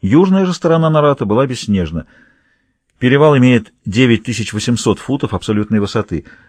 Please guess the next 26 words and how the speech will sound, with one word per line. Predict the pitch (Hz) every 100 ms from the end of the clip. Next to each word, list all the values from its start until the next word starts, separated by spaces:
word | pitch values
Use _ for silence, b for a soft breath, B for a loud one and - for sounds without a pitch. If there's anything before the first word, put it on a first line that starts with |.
| b -
Близ | 101 104
него | 110 113 135
мы | 110
встретили | - 110 101 104
большого | 90 120 - 123 87
кабана, | 85 101 90 104 135 156 _ _ _ _ _ _
который | 123 160 135
был | 120
тотчас | 98 113 - 95
убит, | 110 101 170 - _ _
шкура | - - 190
поступила | - - 98 104 107
в |
коллекцию, | 143 170 208 - 151 -
а | 113
мясо — | 123 147 185 - 170
в |
продовольственные | - 107 101 131 - 123 104
запасы. | 82 78 85 - - _ _ _ _ _ _ _ _ _ _ _ _ _ _ _ _
Спустившись | - - 127 - 151 - 120
с | -
Нарата, | 113 113 165 160
мы | 107 113
очутились | - 101 147 147 - -
в | 104
Юлдусе. | 85 117 117 92 87 - -